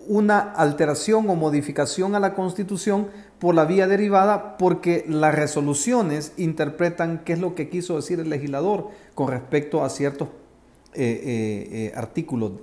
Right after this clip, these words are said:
de la Constitución. En ese sentido, tenemos las candidaturas no partidarias, tenemos el voto por rostro, el voto cruzado, que eso se lo debemos a los anteriores magistrados. Por la vía derivada,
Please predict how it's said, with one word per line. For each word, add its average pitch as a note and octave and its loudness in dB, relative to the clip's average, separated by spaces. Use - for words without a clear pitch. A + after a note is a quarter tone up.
de G#2 -6
la G2 -6
Constitución. B2+ -6
En D3+ 2
ese A3 4
sentido, A3+ 4
tenemos D#3 2
las C#3 0
candidaturas B2 0
no A#2 -2
partidarias, F#3+ 2
tenemos A#2 -4
el G#2 -6
voto G#2+ -4
por A#2 -4
rostro, F#3 2
el A2+ -2
voto A2+ -2
cruzado, F#3+ 2
que F#3+ -2
eso F#3 -2
se F3 -2
lo D#3 0
debemos C#3+ 0
a C3+ 0
los B2+ -4
anteriores A#2 -4
magistrados. G#2 -8
Por A#2 -4
la B2 2
vía F#3+ 6
derivada, F#3+ 2